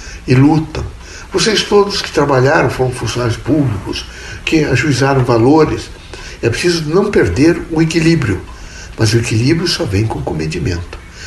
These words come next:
Vem com a força da prece, vem com o ajuizamento de valores, vem com todas os, a, as dimensões críticas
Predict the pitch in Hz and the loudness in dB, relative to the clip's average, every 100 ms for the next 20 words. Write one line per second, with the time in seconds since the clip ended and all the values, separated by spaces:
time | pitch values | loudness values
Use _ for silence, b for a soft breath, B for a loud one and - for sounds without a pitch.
0 | B - 127 117 95 110 95 104 101 101 | B 0 0 2 0 -2 -4 -2 -2 2
1 | 113 139 139 - - - 131 B B B | 4 4 4 0 -6 -8 -10 B B B
2 | B 139 127 - 107 113 120 113 107 120 | B 0 2 2 2 2 2 2 2 2
3 | 117 98 95 90 87 131 147 127 127 - | 2 -2 -2 -2 4 6 6 4 0 -4
4 | B B B B B - 143 143 135 117 | B B B B B 0 2 2 0 -4
5 | - 202 214 170 165 151 - 131 113 - | 2 2 4 0 -4 -4 -4 -2 -2 -2
6 | 117 117 131 120 95 - 147 170 165 - | -2 2 4 4 2 2 4 4 0 -8
7 | B B B - - 220 247 - - 208 | B B B -8 0 2 2 0 0 0
8 | 196 | -2